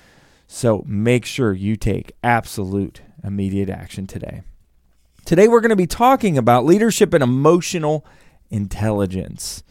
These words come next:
Before we get into that, however, I would like to talk to you about something coming up from H B K High Performance. If you live in the Youngstown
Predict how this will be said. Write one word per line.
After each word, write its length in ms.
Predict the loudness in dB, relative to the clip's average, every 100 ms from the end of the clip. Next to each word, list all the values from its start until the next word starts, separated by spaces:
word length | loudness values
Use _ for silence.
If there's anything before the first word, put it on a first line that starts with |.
| _ _ -20 _ _ _ _ _ -8
Before 360 | -4 4 6
we 80 | 6
get 180 | 4 4
into 220 | 4 2
that, 240 | 4 2 2
however, 760 | -2 0 -2 -2 -2 -4 -6 -6
I 140 | 0 2
would 200 | 2 0
like 300 | 0 -2 -6
to 420 | -4 -4 -4 -8 _
talk 340 | -4 0 0 0
to 100 | -6
you 500 | -4 -2 -2 -4 -8 _ _ -20 -20 _ -2
about 680 | 0 2 2 2 -2 -4 -14 -12
something 520 | -4 -4 0 -2 -2
coming 400 | 0 0 0 0
up 240 | 0 -2
from 180 | -4 -4
H 220 | -4 -6
B 80 | -6
K 180 | -2 0
High 220 | 2 2
Performance. 640 | 0 -2 -4 -2 -4 -6 -2
If 180 | -2 0
you 400 | 2 4 6 4
live 500 | 4 6 6 6 2 -6
in 380 | -2 -2 -2 -2
the 80 |
Youngstown 1080 | -4 0 0 0 -2 -2 -2 0 -2 -4 -6